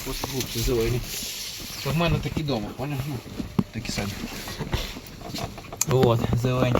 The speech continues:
може тут теж є якісь плоскогубці чи отвертки. Коротше, <laughs> ви поняли. Ні, ну, коротше, е, от така лінійка Д Т З, е, дуже по комфорту крутий рівень, поняв?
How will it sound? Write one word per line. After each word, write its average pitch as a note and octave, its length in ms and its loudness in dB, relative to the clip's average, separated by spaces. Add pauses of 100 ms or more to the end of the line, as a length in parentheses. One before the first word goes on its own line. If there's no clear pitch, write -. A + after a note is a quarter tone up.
може C3 180 2
тут - 140 2
теж - 280 -4
є C3+ 100 -2
якісь C#3+ 320 -4 (640)
плоскогубці D3+ 760 -6
чи - 80 0 (1300)
отвертки. - 340 4
Коротше, F#3 320 0
<laughs> - 40 -16 (1200)
ви C3 60 -8
поняли. - 320 -2 (500)
Ні, F#3+ 120 -4
ну, F3 120 -4
коротше, G#3+ 340 -6 (340)
е, D3 320 -6 (160)
от G3 120 -4
така - 220 -4
лінійка G#3 480 0 (460)
Д D3 60 -6
Т E3 140 -4
З, D3+ 60 -4
е, C3+ 120 -4 (1120)
дуже C4 280 2 (340)
по G3+ 100 -2
комфорту G3 520 0
крутий C#3 340 -6
рівень, G2 360 -6
поняв? D#3 320 0